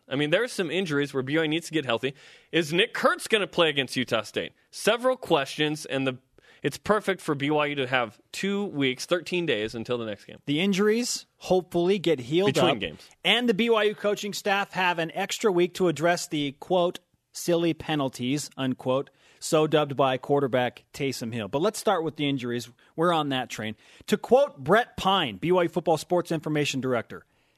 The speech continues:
Speaker 2: "At this point, we believe we'll have all our injured guys ready for Utah State, Leslie ankle included."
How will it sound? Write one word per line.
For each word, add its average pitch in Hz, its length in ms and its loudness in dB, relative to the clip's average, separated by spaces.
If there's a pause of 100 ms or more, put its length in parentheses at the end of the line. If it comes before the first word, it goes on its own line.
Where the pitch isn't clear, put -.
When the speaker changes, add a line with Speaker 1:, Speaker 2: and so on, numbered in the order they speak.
(220)
Speaker 2:
"At 226 220 4
this 185 160 4
point, 127 420 -4 (280)
we 185 160 2
believe 175 380 4
we'll 180 220 4
have 139 380 -2 (280)
all 226 600 4 (280)
our 196 360 4
injured 208 460 4
guys 147 600 2 (300)
ready 190 340 4
for 175 340 2
Utah 156 540 2
State, 127 480 -2 (360)
Leslie 180 680 0
ankle 151 480 -2
included." 117 560 -8